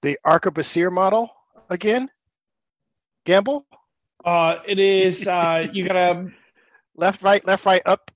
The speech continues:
Speaker 1: A, B, start?
Speaker 2: Down, yes, that's exactly it.
Speaker 1: <laughs> I, all right, all right, all right. Uh,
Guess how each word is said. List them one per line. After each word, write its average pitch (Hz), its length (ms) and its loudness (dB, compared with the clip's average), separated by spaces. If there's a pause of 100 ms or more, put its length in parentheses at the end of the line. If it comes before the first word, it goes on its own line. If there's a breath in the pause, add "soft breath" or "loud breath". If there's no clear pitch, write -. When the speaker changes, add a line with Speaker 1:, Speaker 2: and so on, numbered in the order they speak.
(280)
Speaker 1:
A, 185 160 4
B, 190 160 -6
start? 202 220 2
Speaker 2:
Down, 190 220 2
yes, 190 480 0
that's 156 200 -4
exactly 226 400 0
it. 285 560 2 (100)
Speaker 1:
<laughs> - 140 -14
I, - 240 0
all 156 100 6
right, 135 240 4
all 151 80 6
right, 123 160 0
all 120 80 -4
right. 107 140 -10 (560 loud breath)
Uh, 135 260 6